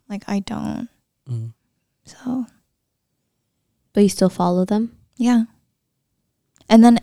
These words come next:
Speaker 1: right now, see, like, even when I go on Instagram, I'll only look at the first couple stories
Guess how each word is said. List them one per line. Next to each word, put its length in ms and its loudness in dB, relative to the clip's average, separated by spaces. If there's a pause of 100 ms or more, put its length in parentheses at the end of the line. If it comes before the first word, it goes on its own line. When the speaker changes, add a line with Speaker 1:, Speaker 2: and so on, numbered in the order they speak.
(320)
Speaker 1:
right 240 6
now, 200 4
see, 240 2
like, 220 0
even 200 6
when 100 8
I 60 4
go 120 4
on 120 2
Instagram, 560 2 (100)
I'll 160 2
only 240 6
look 140 4
at 100 -2
the 60 0
first 320 2
couple 220 2
stories 560 0